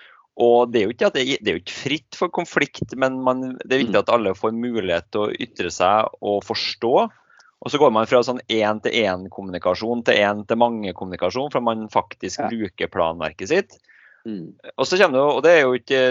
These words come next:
Speaker 1: sånn vil det jo ikke være for alle klubber i Norge at det er de pengene som du beskriver, men, men det strategiske arbeidet kan man jo se likt på. At man
Speaker 2: Ja.
Speaker 1: på en måte bygger et
Speaker 2: Mm.
Speaker 1: planverk som, som all-, som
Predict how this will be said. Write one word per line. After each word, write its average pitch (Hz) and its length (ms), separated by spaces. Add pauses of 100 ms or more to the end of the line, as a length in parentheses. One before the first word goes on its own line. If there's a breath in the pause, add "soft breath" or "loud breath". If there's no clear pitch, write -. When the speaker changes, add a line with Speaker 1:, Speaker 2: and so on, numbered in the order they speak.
(100)
Speaker 1:
sånn 151 120
vil 147 120
det 98 60
jo 98 40
ikke 113 80
være 101 140
for 113 100
alle 107 360
klubber 104 340
i 107 80
Norge 92 180
at 90 80
det 107 180
er 95 140
de 101 120
pengene 101 520
som 127 240
du 113 120
beskriver, 101 460
men, 113 220 (100)
men 117 200
det 95 100
strategiske 95 1120
arbeidet 127 720 (120)
kan 190 300
man 95 160
jo 113 80
se 120 160
likt 110 320
på. 113 140 (500 soft breath)
At 113 160
man 113 140
Speaker 2:
Ja. 104 100
Speaker 1:
på 127 160
en 127 80
måte 107 240
bygger 117 400
et 101 80
Speaker 2:
Mm. 92 60
Speaker 1:
planverk 101 540
som, 107 340 (340)
som 123 220 (120)
all-, 120 220
som 123 200